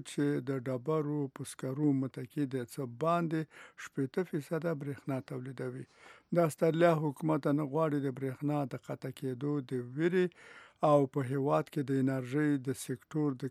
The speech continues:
کمزوري وضعې د اندېښنې په علت دغه دستګاه به د څو نورو کلونو لپاره پرانیستې وي. دوه کاله پخوا طوفان کیبلونه ویجاړ کړل. د استرالیا په جنوبي ایالت کې برېښنا قطع شوله.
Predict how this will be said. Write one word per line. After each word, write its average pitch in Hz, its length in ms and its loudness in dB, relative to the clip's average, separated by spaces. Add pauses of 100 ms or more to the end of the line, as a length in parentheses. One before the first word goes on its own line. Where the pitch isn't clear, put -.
کمزوري 139 680 2 (160)
وضعې 139 360 2
د 135 120 -6
اندېښنې 127 520 0
په - 60 -8 (100)
علت 139 240 -4 (120)
دغه 139 240 -2
دستګاه 139 460 0
به 165 80 4 (540)
د - 20 0 (180)
څو 170 160 4 (240)
نورو 160 340 4 (140)
کلونو 151 420 2
لپاره 165 400 2 (440)
پرانیستې 139 680 2
وي. 123 120 -4 (320)
دوه 180 180 6
کاله 160 240 6
پخوا 165 240 2 (100)
طوفان 156 380 0
کیبلونه 147 500 0
ویجاړ 135 460 0
کړل. 151 380 -2
د 135 140 -2
استرالیا 135 440 -4 (140)
په 143 40 -6 (200)
جنوبي 135 440 -4
ایالت 143 640 -6
کې 151 200 -4
برېښنا 143 380 -4 (120)
قطع 151 340 -4
شوله. - 220 -12